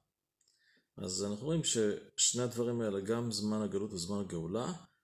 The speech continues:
"אשר עשה משה לעיני כל ישראל". מה זאת אומרת? "את כולם תיקן אותם משה רבנו הרועה הנאמן, לפיכך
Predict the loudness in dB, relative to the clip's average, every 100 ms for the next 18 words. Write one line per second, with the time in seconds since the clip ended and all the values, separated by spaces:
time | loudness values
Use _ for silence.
0 | _ -2 0 4 4 4 0 0 2 4
1 | 2 2 2 0 0 0 2 2 2 -2
2 | -2 -2 -4 -4 -2 -2 -2 -4 -6 -18
3 | _ _ _ _ -10 -8 -2 2 4 4
4 | 4 2 0 -2 2 2 2 0 -2 -2
5 | 0 2 2 2 4 4 2 0 0 0
6 | 0 0 0 0 0 -2 -2 -2 -2 -4
7 | -6 -6 -4 -2 -2 -4